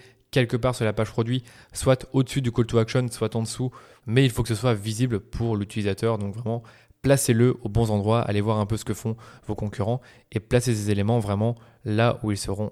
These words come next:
visibles. Également la garantie de satisfaction, il faut aussi que ça soit visible et la foire aux questions. Donc là, la foire aux questions, généralement, elle se retrouve en bas de page parce qu'on a l'habitude de voir en bas de page des foires aux questions dans lesquelles vous allez répondre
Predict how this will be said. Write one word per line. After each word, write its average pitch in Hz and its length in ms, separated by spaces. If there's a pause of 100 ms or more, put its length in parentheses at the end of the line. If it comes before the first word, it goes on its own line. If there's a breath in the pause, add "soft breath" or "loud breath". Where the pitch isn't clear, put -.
visibles. 107 360 (460 loud breath)
Également 120 320
la 107 80
garantie 113 340
de 113 60
satisfaction, 110 540
il 143 60
faut 120 120
aussi 110 160
que 113 60
ça 110 80
soit 104 160
visible 117 440 (340 loud breath)
et 123 200
la 98 160
foire 120 240
aux 107 60
questions. 120 420
Donc 101 160
là, 107 100
la 101 140
foire 104 160
aux 101 40
questions, 107 220
généralement, 101 380
elle 110 60
se - 100
retrouve 113 320 (280 loud breath)
en 131 100
bas 110 100
de - 60
page 110 320
parce 101 180
qu'on 101 120
a 98 60
l'habitude 104 400
de 110 100
voir 101 200
en 98 60
bas 95 100
de 90 60
page 107 280 (300 loud breath)
des 101 120
foires 101 180
aux 98 40
questions 104 340 (260 loud breath)
dans 113 200
lesquelles 127 260
vous 107 100
allez 98 140
répondre 117 420